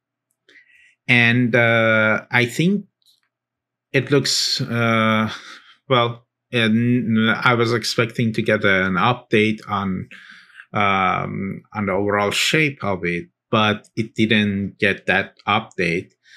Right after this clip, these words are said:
It's okay. I think, um,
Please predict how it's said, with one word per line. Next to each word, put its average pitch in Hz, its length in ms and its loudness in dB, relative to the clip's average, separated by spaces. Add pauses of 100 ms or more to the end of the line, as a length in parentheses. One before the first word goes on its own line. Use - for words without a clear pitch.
(560)
It's 202 240 0
okay. 95 680 0
I 101 220 0 (160)
think, 117 400 -2
um, 110 1080 0